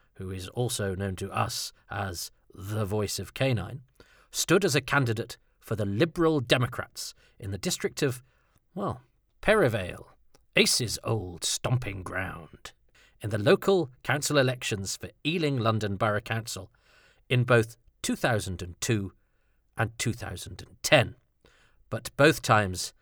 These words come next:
unfortunately, the electorate failed to answer in the affirmative as far as our Mister Leeson was concerned. They never know the answer when it's important. None of them, as you've heard,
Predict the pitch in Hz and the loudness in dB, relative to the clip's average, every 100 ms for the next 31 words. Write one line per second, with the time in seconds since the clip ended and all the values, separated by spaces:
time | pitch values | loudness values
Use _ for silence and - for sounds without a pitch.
0 | _ 101 104 - 156 - 101 - 98 - | _ -8 -6 0 0 0 -6 -4 -6 -4
1 | - 143 180 - 170 - - - - 165 | 4 6 6 6 0 -2 -4 -6 0 2
2 | 147 131 - 127 - 131 127 - 110 113 | 4 2 0 -2 2 4 4 4 2 2
3 | 120 113 113 110 113 - 127 - 220 160 | 0 0 0 -2 -2 -2 -2 4 4 6
4 | - 104 90 - - - - 110 - 120 | 4 0 -4 -10 -20 -16 -8 -6 4 8
5 | 104 87 82 _ - 98 - 131 123 98 | 8 6 -4 _ -10 -8 -2 4 6 6
6 | 90 92 104 - 101 117 - 98 85 - | 2 -2 -2 -2 -2 0 0 -2 -4 -12
7 | _ _ 101 92 - 104 87 127 107 87 | _ _ -6 -4 -2 -2 2 4 4 2
8 | 87 - _ _ _ _ _ _ _ _ | -6 -14 _ _ _ _ _ _ _ _
9 | _ _ - 107 110 110 87 90 87 90 | _ _ -6 -2 0 0 0 -4 -4 -4
10 | 107 - 104 87 92 - 85 - 104 - | -4 -2 -6 -6 -8 -8 -10 -8 -8 -8
11 | 120 - - _ _ _ _ _ _ _ | -12 -12 -16 _ _ _ _ _ _ _
12 | 220 247 151 123 110 - _ _ - - | 10 12 12 6 2 -2 _ _ -12 -6
13 | 113 117 104 135 107 92 | -2 -2 2 4 4 0